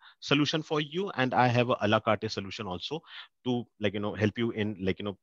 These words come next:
creating a nice solution in your conference room. This is a Polycom Studio, which I have just spoken to you.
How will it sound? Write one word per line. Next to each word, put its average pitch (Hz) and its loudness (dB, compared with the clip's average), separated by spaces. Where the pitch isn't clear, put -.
creating 107 4
a 98 4
nice 123 6
solution 110 -4
in 104 -4
your 104 -2
conference 90 -8
room. 73 -18
This 135 4
is 170 8
a 160 6
Polycom 120 2
Studio, 123 -4
which 131 2
I - 4
have 104 4
just 123 0
spoken 113 -6
to 117 -10
you. 120 -6